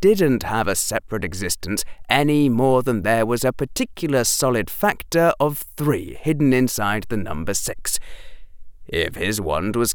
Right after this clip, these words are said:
capable of altering factors in an approximately factorizable wave function,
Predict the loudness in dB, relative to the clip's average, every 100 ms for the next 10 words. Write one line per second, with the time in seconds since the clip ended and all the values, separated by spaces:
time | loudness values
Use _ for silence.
0 | -2 -2 -2 0 0 2 2 2 0 0
1 | 0 -2 0 0 0 -8 -6 0 2 2
2 | 0 0 -2 0 0 0 0 -4 -6 -4
3 | -4 -2 -4 2 4 4 2 -2 0 4
4 | 4 2 -2 -2 2 2